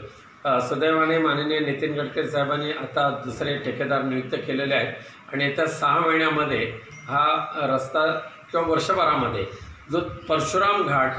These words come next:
ते, अ, सावंतवाडीपर्यंतचा रस्ता पूर्णपणे क-, क-, पूर्ण होईल आणि वाहतुकीस चांगला सुयोग्य ठरेल अशी मला खात्री आहे. रवींद्र, रवींद्र चव्हाण साहेब येऊन गेले, ठीक आहे, टे-,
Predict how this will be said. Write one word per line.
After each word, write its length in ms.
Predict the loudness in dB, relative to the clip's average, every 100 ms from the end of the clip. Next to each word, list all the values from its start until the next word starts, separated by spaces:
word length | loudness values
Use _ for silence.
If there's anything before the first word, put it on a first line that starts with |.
| -8 -12 -14 -2
ते, 340 | 0 2 -2 0
अ, 60 | 2 4 4 2 0
सावंतवाडीपर्यंतचा 1040 | 0 0 0 2 0 2 0 0 0 2
रस्ता 220 | 2 0 -2
पूर्णपणे 640 | -2 -2 -2 0 0 0
क-, 240 | -2 -2
क-, 200 | -4 -2
पूर्ण 380 | -2 -2 -4 -2
होईल 460 | 0 2 0 -2 -10 -18 -8
आणि 160 | -4 0
वाहतुकीस 680 | 2 2 2 -2 -4 -6 -4
चांगला 340 | -2 2 0
सुयोग्य 480 | 0 -2 0 0 0
ठरेल 360 | 0 -2 -4 -4
अशी 220 | -4 -2
मला 200 | 0 0 0
खात्री 320 | -4 -2 -2
आहे. 140 | -2 -8 -16 -20 -14 -4
रवींद्र, 840 | 6 8 8 6 4 4 2 0
रवींद्र 300 | 0 0 0
चव्हाण 200 | 0 0
साहेब 240 | 0 0
येऊन 240 | 0 -2 0
गेले, 320 | 0 0 -2
ठीक 480 | -6 -16 -10 -4 0
आहे, 140 | 0
टे-, 180 | -2